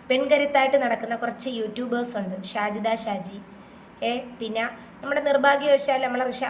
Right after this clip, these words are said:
മൊയ്തുവിന് വീട് നഷ്ടപ്പെട്ടു. അൽഹംദുലില്ലാ, സിലു ടോക്സ് ഇത്ത് ഇറങ്ങി വീട് റാഹത്തായി, ചാ-, താക്കോൽദാനം കഴിഞ്ഞ് അവർ സന്തോഷം. നമ്മളെ ഷാജിദ ഷാജി, ഞാനും ഷാജിദായും തമ്മിൽ,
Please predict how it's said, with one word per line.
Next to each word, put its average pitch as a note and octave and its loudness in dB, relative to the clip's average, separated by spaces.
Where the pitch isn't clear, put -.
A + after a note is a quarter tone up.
മൊയ്തുവിന് A#3+ -4
വീട് A#3 0
നഷ്ടപ്പെട്ടു. A3 -6
അൽഹംദുലില്ലാ, A#3 -6
സിലു A3+ -6
ടോക്സ് A#3+ -6
ഇത്ത് - -6
ഇറങ്ങി A#3 -4
വീട് A3 0
റാഹത്തായി, A3+ 0
ചാ-, A3 -6
താക്കോൽദാനം A#3 -4
കഴിഞ്ഞ് G#3+ -4
അവർ G#3+ -6
സന്തോഷം. G3+ -4
നമ്മളെ G3+ -4
ഷാജിദ A#3+ 0
ഷാജി, G3+ -2
ഞാനും D#4+ 2
ഷാജിദായും B3+ 2
തമ്മിൽ, A3+ -2